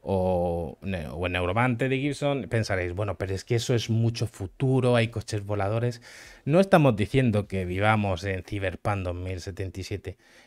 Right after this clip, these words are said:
Estamos hablando de que nos estamos acercando a una distopía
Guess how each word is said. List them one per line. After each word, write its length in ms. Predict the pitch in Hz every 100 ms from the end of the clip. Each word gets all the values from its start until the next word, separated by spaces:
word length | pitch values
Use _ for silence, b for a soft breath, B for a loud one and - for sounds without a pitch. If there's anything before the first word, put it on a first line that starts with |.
| b
Estamos 280 | 113 147
hablando 380 | 160 160 165 160
de 220 | 135 123
que 140 | 120 113
nos 220 | 110 107
estamos 540 | 107 - 135 151 151 -
acercando 720 | 117 110 - 123 123 123 131
a 100 | 117
una 260 | 117 135 123
distopía 680 | 113 113 104 - 98 92